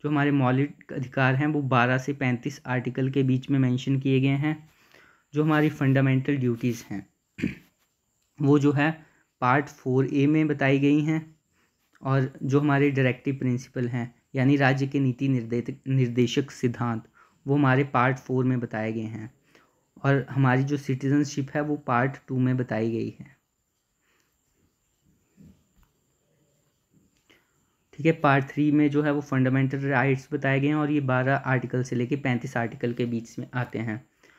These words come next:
जो हमने, अ, हमारे फंडामेंटल राइट है वो कहाँ से लिए हैं? वो हमने यूएसए से लिए हैं।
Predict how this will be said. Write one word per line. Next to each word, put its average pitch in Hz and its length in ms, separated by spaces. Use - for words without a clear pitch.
जो 147 80
हमने, 156 360
अ, - 260
हमारे 135 300
फंडामेंटल 131 500
राइट 131 300
है 143 60
वो 139 100
कहाँ 135 240
से 135 140
लिए 143 220
हैं? 151 80
वो 147 140
हमने 135 260
यूएसए 127 480
से 131 140
लिए 110 220
हैं। 107 300